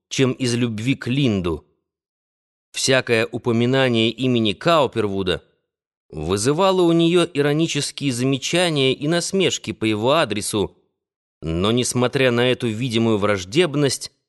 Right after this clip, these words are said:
она и сейчас была безнадёжно влюблена в него,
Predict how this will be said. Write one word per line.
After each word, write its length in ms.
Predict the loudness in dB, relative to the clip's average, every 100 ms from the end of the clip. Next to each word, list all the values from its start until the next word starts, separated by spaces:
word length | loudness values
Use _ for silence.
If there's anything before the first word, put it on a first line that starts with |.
| _ _ _ _ _ -4
она 340 | 0 2 2
и 60 | 0
сейчас 640 | -2 -4 0 2 2 0
была 260 | 0 2 2
безнадёжно 880 | -2 0 -2 0 2 2 0 -2
влюблена 680 | 0 0 0 0 0 2 0
в 80 | 0
него, 500 | -4 -2 -4 -6